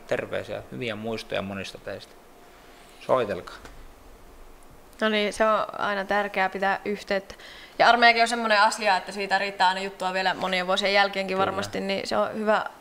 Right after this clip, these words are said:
Speaker 2: ainakin jäämurtaja, jos ei mitään
Speaker 1: Kyllä.
Speaker 2: muuta. Sitten kysymys mulle. Luuletko, että armeijasta saanut, saadut kaverit pysyy mukana armeijan jälkeenkin? No, varmaan ainakin hetken, et,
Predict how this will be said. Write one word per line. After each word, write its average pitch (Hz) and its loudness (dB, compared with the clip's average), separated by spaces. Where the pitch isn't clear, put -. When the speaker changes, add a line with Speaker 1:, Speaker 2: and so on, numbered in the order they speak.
Speaker 2:
ainakin 202 -2
jäämurtaja, 202 2
jos - -8
ei 190 -2
mitään 190 0
Speaker 1:
Kyllä. 202 0
Speaker 2:
muuta. 107 -2
Sitten 254 0
kysymys 220 -2
mulle. 214 4
Luuletko, 277 4
että 214 6
armeijasta 220 6
saanut, 214 4
saadut 262 2
kaverit 247 6
pysyy 220 2
mukana 208 4
armeijan 190 2
jälkeenkin? 196 2
No, 214 4
varmaan 247 10
ainakin 262 4
hetken, 208 2
et, 196 -2